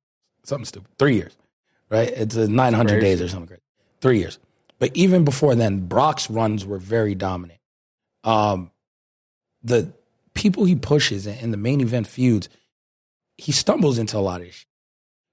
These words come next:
Speaker 1: Kofi Mania pulling the trigger on that was very good for a title picture. Going in and the Sasha Bianca match, the bill was shit. But smart enough to put them together, they delivered on that.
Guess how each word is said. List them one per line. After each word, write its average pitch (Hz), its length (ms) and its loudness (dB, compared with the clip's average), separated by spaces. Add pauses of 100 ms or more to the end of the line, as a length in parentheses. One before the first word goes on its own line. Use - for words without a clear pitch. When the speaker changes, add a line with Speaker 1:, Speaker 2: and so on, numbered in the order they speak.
(120)
Speaker 1:
Kofi 151 360 0
Mania 139 360 2
pulling 139 320 0
the 120 100 0
trigger 117 260 0
on 110 160 -2
that 143 200 2
was 110 160 -6
very 120 540 2
good 101 220 0
for 104 140 -2
a 92 60 -2
title 92 280 -6
picture. - 340 -12 (1120)
Going 135 360 2
in 127 500 0
and 117 540 0 (200)
the 113 220 2
Sasha 135 420 0
Bianca 131 360 0
match, 101 460 -6
the - 60 -14
bill 101 220 2
was 90 100 -4
shit. - 300 -4 (800)
But 127 320 0
smart 156 360 2
enough 139 160 2
to - 80 -8
put 151 180 0
them 131 140 2
together, 127 400 2
they 113 240 -2
delivered 113 640 0 (280)
on 110 300 0
that. 120 240 -4